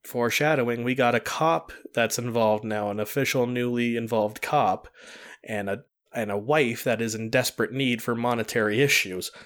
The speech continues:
Hmm, suspicious. Probably gonna be good foreshadowing. Then we cut back. Beth is staying with Annie. Sh-,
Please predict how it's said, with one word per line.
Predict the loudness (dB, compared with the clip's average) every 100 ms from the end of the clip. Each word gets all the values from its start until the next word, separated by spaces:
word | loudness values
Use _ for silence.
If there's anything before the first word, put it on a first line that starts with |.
| _
Hmm, | 2 2 2 -2 -10 -10
suspicious. | -4 -2 2 0 0 -2 -4 -6 _ _
Probably | 2 2
gonna | 2 -2
be | -2
good | 0 -2
foreshadowing. | -2 -2 -2 -2 -4 -10 -16 -20 -20 -20 -20 _ _ _ _ _ _ -4
Then | 0 2
we | 2
cut | 0 2
back. | 4 4 2 -2 -20 _ _ -4
Beth | 0 0
is | 0
staying | 2 4 2
with | 0
Annie. | 0 0 0
Sh-, | -2